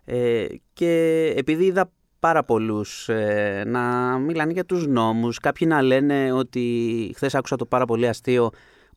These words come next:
ότι μαζεύεται, λέει, κόσμος έξω από το δικαστήριο και δεν είναι,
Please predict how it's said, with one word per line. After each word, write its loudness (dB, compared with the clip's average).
ότι 0
μαζεύεται, 2
λέει, 0
κόσμος 0
έξω -4
από -4
το -2
δικαστήριο 0
και 0
δεν 2
είναι, 0